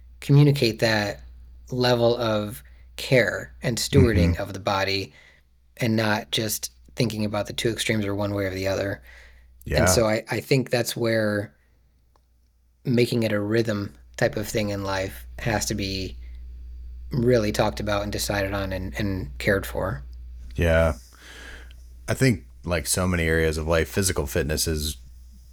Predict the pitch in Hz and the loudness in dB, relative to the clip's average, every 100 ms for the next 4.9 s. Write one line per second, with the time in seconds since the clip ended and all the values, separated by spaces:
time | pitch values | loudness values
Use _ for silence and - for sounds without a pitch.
0 | - 92 87 82 76 73 - 82 80 76 | -8 0 2 4 2 0 0 0 2 0
1 | - 80 76 85 82 78 76 76 82 82 | 0 0 0 -2 -2 -2 -4 0 4 4
2 | 80 80 - 78 73 - - - 80 82 | 4 0 -2 -2 -2 -2 -4 0 0 2
3 | 92 95 - - - 78 - 85 78 76 | 2 0 -4 -8 -8 -8 -6 -2 -2 -2
4 | - - 85 82 78 73 71 73 | -6 -2 2 2 2 0 -2 -6